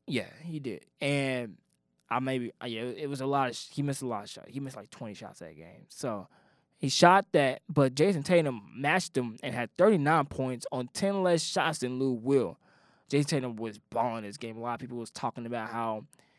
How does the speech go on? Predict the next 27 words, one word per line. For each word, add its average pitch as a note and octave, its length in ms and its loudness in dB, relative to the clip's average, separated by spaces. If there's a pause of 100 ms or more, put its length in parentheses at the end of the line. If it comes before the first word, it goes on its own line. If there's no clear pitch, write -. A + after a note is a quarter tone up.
(140)
he C#3 200 2
could C3 200 -2
be C3 200 -2
the A2+ 120 -6
star D#3+ 420 6
of C3+ 300 -2
the B2+ 80 -8
Celtics B2 400 -2
team C3 240 -8
going A#2+ 240 -4
forward D3 420 0
instead D#3 260 -8
of C#3 80 -8
Kemba A#2+ 220 -6
Walker, A#2+ 440 -2 (460)
'cause A2+ 160 -8
he B2+ 120 -2
is A#2+ 100 -2
the A#2+ 100 -8
younger A#2 500 -6 (220)
player C3 280 0
on B2 100 -8
that G#2+ 160 -10
team. B2 240 -8
And G2+ 80 -14
Kemba C3 220 -4
Walker, B2 340 -2